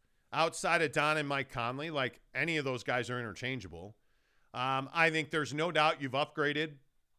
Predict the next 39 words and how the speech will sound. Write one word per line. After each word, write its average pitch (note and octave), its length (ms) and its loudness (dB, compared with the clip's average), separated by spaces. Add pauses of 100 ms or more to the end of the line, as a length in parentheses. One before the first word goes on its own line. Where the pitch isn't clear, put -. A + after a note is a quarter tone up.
(400)
with C#3 300 0
Hassan D3 400 0
Whiteside C#3 580 -2
and C3+ 320 -4
Eric C3 260 -2
Paschall. A#2 580 -4 (640)
Uh, C#3 260 0 (120)
but F3+ 180 2
you're F3 140 -2
not F3 260 2
more F3+ 220 0
physical. C#3 760 -4 (720)
Um, C3+ 500 -2
defensively, F3+ 720 0
you're D3+ 200 -2
not C#3 400 2
better. B2+ 500 0 (300)
And D3 200 0
ultimately, F3 540 -2
that's C#3+ 320 2
what D#3+ 160 -2
got D3 260 2
you D3 60 -2
last C#3+ 340 -2
year B2+ 140 0
was A#2+ 240 -2
not D3 260 -2
your B2 120 -2
offense, C3+ 420 0
it C#3 60 -8
was B2 120 -6
your G2+ 120 -8
defense. A2+ 720 -6 (560)
And C#3+ 100 -2
obviously C#3+ 460 0
the C3 100 -4
Conley C#3 400 -2
injury A#2 640 -4
and, F2 220 -12